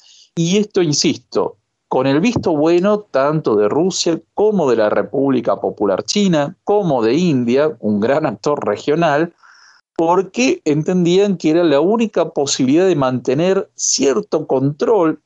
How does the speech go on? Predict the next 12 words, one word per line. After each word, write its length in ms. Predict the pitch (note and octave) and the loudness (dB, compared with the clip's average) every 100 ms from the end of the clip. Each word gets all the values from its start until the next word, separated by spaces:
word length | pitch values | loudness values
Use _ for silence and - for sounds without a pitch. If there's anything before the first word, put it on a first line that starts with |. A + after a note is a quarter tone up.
| - | -6
en 100 | D3+ | -4
este 240 | F3+ - | -2 -2
país 720 | E3 D#3 E3 C#3+ C#3 E3 - - _ _ _ _ - | 0 2 2 2 2 0 -4 -8 _ _ _ _ -6
que 500 | D#3 F#3 A3+ G#3 F3 - | -2 0 0 0 -4 -2
tiene 420 | G3+ B3+ A#3 - | 0 0 -2 -6
todas 240 | - G3+ G3 | -2 0 2
las 180 | D#3+ - | 0 -4
características 880 | - A#2+ A#2 C3 D#3+ - A3+ - B2+ | -4 -4 -4 -4 -4 -2 -6 -2 -2
de 60 | B2 | -2
un 100 | C3 | -2
Estado 400 | A#2 - D3+ A#2 | -4 -2 -2 -2
fallido, 720 | - B2 B3 E3+ F#2+ C#2+ | -2 -2 0 2 2 -2